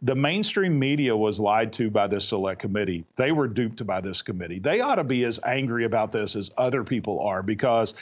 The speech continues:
they should expect a level of trust just like the American people do, because the American people have a right to know the truth, and people in the press have a right to know the truth as well. And, uh, I think that mainstream media ought to be as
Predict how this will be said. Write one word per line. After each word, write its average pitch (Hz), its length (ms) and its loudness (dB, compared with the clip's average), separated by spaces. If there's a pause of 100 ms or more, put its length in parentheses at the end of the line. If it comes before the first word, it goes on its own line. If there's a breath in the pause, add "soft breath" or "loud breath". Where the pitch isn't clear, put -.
(440 loud breath)
they 170 200 2
should 214 220 2
expect 135 500 0
a 117 140 0
level 127 500 2
of 113 120 -4
trust 127 420 0
just 131 240 -2
like 131 180 0
the 127 120 0
American 117 440 0
people 104 320 -2
do, 90 220 -4
because 110 460 0
the 120 80 2
American 165 400 0
people 123 580 0
have 135 160 0
a 113 60 2
right 117 340 2
to 110 140 -4
know 104 240 2
the 151 100 2
truth, 170 380 2 (580)
and 185 260 2
people 220 320 2
in 220 80 4
the 202 80 4
press 202 360 0
have 165 160 2
a 170 40 2
right 156 300 2
to 151 140 -2
know 139 160 2
the 131 100 0
truth 131 320 0
as 104 160 -2
well. 101 480 0
And, 123 380 2
uh, 117 200 4
I 156 140 2
think 240 320 -4
that 170 240 0
mainstream 170 420 0
media 151 280 2
ought 120 80 4
to 123 80 2
be 127 160 2
as 123 260 2